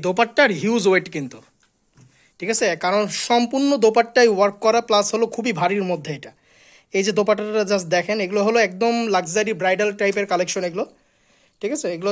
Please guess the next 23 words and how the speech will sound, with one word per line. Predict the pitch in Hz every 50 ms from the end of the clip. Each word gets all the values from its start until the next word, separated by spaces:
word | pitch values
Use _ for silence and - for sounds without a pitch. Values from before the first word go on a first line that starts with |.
| 185 196
যারা | 202 220 220 208 208
পারচেজ | 202 196 - 240 220 - -
করেন | 240 240 233 208
আমাদের | 214 214 220 208
কাছ | 220 214
থেকে | 233 226 214 226
সচরাচর, | 208 190 214 202 190 180 160 208 233 262 220
এর | 208 196 190
আগে | 190 196 190
আপনারা | 196 202 196 196 190 180
রাজস্থানী | 175 165 170 160 - 220 208 185
বুটিক্সের | 185 180 190 - - 208 196
মধ্যে | 190 175 175 185
বেশ | 175 - -
কিছু | 196 - 202 190
পারচেজ | 214 175 160 - 190 - - 214
করছেন | 190 - - 185 175 160
আমাদের, | 156 156 226 320 - _ _ _ _ _ _ _ _ _ _ _ _
ওই | 220 226 233 -
টাইপের | 254 240 247 240 254 240 214
আইটেমগুলো | 202 220 208 208 208 202 196 170
এগুলো, | 156 147 - - 151
হ্যাঁ, | 269 370 254